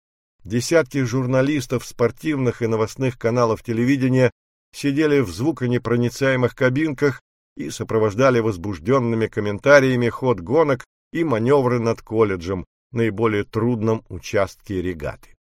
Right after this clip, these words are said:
Сообщение со старта о том, что в лунной регате участвует Ники Гринвич и что она сумела войти в первую двадцатку финалистов, полчаса назад бомбой взорвалось над стадионом колледжа.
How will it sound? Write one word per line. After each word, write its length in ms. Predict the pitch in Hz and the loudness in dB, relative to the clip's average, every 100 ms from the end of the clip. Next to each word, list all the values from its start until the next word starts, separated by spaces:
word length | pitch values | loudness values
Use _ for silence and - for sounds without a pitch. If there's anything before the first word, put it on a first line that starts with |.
| _ _ _ _ _ _ | _ _ _ _ _ _
Сообщение 680 | - 131 131 - 185 156 135 | 0 0 0 0 0 2 0
со 180 | - 131 | 0 -2
старта 480 | - 165 156 120 | 0 2 2 2
о 60 | 110 | -2
том, 200 | - 139 | 0 -2
что 220 | - 113 | -2 -6
в 80 | 95 | -4
лунной 460 | 101 147 120 113 107 | -4 -2 0 0 0
регате 580 | 101 92 143 123 98 - _ _ _ | -2 4 4 4 -6 -8 _ _ _
участвует 760 | 120 - 143 127 - 120 117 98 | -6 2 4 4 2 -2 -2 -2
Ники 380 | 120 147 113 | -2 -2 -6
Гринвич 720 | 101 87 113 196 160 139 - - _ _ | -10 -2 -2 0 2 0 0 -14 _ _
и 100 | - | -6
что 220 | 107 - | -6 0
она 160 | 113 110 | 0 0
сумела 400 | - 113 120 110 | -2 0 2 2
войти 340 | 104 104 127 | 2 0 -2
в 120 | 117 - | -4 -2
первую 380 | 120 123 104 104 | 2 2 2 -4
двадцатку 640 | 82 98 - 120 120 101 | -2 -2 0 -2 0 -10
финалистов, 720 | - 98 104 165 135 113 - _ _ _ _ | -8 -4 -2 -2 -2 -4 -6 _ _ _ _
полчаса 540 | - 160 - 131 - 139 | -6 -6 -4 -8 -4 -2
назад 400 | 117 101 135 104 | -2 2 0 0
бомбой 540 | 80 151 151 131 135 | 2 2 4 2 0
взорвалось 640 | 98 92 117 107 117 120 - | 0 0 0 2 2 0 -2
над 180 | 107 - | -6 -6
стадионом 560 | - 101 107 107 101 | -8 -4 -2 0 -4
колледжа. 540 | - 85 55 - - | -6 -8 -8 -14 -20